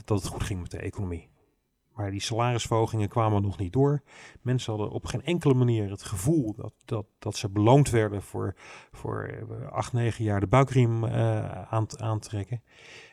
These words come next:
En wat je dan ziet, is dat een plotseling een topman van een bank die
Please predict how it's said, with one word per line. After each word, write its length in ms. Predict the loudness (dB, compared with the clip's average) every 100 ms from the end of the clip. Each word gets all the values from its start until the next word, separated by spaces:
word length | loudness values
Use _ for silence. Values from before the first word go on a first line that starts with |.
| -6
En 160 | 0
wat 160 | 2 0
je 60 | -2
dan 160 | -8
ziet, 260 | -6 -8 -8
is 200 | -12 -10
dat 180 | -12 -14
een 120 | -14
plotseling 500 | -10 -10 -8 -8 -8 -12 _ _ _
een 200 | -20 -20 -8 2
topman 420 | 2 4 0 0 _ _ _ _ _ _ _ _ _
van 180 | -8 -4
een 160 | 0 8
bank 300 | 8 8 0
die 320 | -6 -6